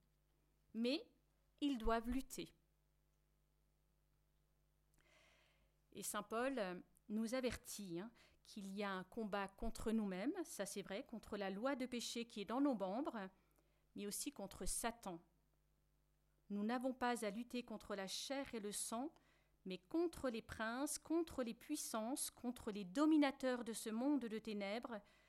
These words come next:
contre les esprits mauvais répandus dans l'air. » Et c'est vrai que le Père, hein, nous disait que le démon est éveillé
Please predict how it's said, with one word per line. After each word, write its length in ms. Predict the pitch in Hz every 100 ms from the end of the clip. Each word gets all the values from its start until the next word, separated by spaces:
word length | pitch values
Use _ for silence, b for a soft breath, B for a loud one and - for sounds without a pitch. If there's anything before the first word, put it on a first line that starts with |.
| b b
contre 400 | - 311 320 -
les 220 | 214 202 247
esprits 440 | 254 - - 214
mauvais 460 | 214 302 240 247 262
répandus 640 | - 277 277 254 226 240
dans 160 | 214 190
l'air. » 280 | 165 165 - - _ _ _ _ _ _ _ _ _ _ _ _ _ _ - b b b b b b b b b
Et 60 | 196
c'est 180 | - 185
vrai 200 | 214 240
que 120 | 208
le 140 | 190
Père, 460 | - 208 220 - 208
hein, 100 | 202
nous 140 | 196
disait 300 | 185 202 247
que 120 | 247
le 260 | 185 180 180
démon 440 | 180 208 233 240 226
est 200 | 196 262
éveillé 600 | 254 233 180 196 233